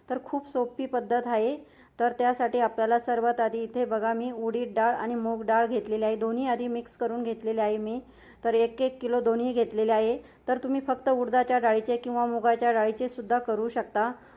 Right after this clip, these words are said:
तर आता ते मी कपड्याने छान असे पुसून घेतलेले आहे, कारण उडदाच्या डाळीला थोडंसं काळं पीठ असतं, तर ते पुसून घ्यायचं आणि त्यानंतर आपल्याला ह्या दोन्ही डाळी मिक्स करून घ्यायच्या आहे.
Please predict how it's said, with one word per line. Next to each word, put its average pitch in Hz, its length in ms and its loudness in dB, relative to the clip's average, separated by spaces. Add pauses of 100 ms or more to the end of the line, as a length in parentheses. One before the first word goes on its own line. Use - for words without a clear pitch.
(100)
तर 240 100 2
आता 233 240 4
ते 240 200 0
मी 269 400 0
कपड्याने 240 500 0
छान 254 200 -2
असे 240 140 -4
पुसून 262 420 -4
घेतलेले 233 360 0
आहे, 233 100 2
कारण 233 260 0
उडदाच्या 240 420 0
डाळीला 226 320 2
थोडंसं 226 300 -4
काळं 226 420 2
पीठ 240 280 -4
असतं, 233 300 -2 (360)
तर 247 120 -2
ते 277 60 2
पुसून 269 400 -4
घ्यायचं 233 400 0 (200)
आणि 226 180 -4
त्यानंतर 247 460 -2
आपल्याला 233 300 2
ह्या 240 140 0
दोन्ही 226 340 -2
डाळी 226 360 0 (360)
मिक्स 254 260 -6
करून 240 280 0
घ्यायच्या 202 340 0
आहे. 175 280 -6